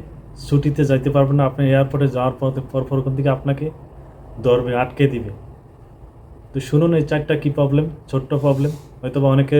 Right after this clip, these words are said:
মনের অজান্তেই প্রবলেমগুলা হয়ে থাকে, কিংবা না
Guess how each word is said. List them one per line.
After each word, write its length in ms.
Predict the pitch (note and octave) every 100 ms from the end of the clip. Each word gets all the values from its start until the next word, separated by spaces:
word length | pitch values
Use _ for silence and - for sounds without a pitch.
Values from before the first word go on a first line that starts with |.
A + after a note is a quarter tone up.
| C#3
মনের 200 | C3+ C#3+ C#3
অজান্তেই 400 | C#3 C#3 C#3+ C#3+ C#3
প্রবলেমগুলা 540 | C#3 C3 C3+ C3 C3+ C#3 - - - - -
হয়ে 140 | C3 B2+
থাকে, 240 | B2 A#2 A2 - - - - - -
কিংবা 340 | E3 F3 F3 E3+
না 80 | C#3+